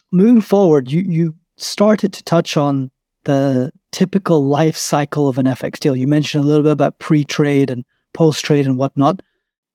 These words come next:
Could you take us through that journey? So what is a typical life cycle of an F X deal starting at pre-trade?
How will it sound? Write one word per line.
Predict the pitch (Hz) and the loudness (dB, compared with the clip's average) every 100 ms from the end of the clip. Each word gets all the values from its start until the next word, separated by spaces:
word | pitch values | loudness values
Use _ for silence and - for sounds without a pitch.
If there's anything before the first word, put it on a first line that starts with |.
| _ - | _ -8
Could | 147 | -2
you | 202 | -2
take | - 247 | 0 0
us | 202 - | 0 -2
through | 190 | 0
that | 165 131 | 0 2
journey? | 160 147 127 | 0 0 -2
So | - | -6
what | 139 165 202 | -2 0 2
is | 190 165 - - _ _ - | 2 0 -6 -18 _ _ -8
a | 156 | -8
typical | - 196 - 165 160 | -2 -2 0 2 2
life | 147 160 147 | 4 2 2
cycle | - 156 147 - 156 151 | -2 -2 -2 0 0 0
of | 135 | -4
an | 139 | -2
F | 143 135 | -2 -2
X | 147 143 - | -4 -4 -4
deal | 165 156 143 160 | -2 0 0 -4
starting | - 190 175 170 | -2 0 2 0
at | 151 - | -2 -4
pre-trade? | - 143 - - 160 | -2 -2 -2 -8 -10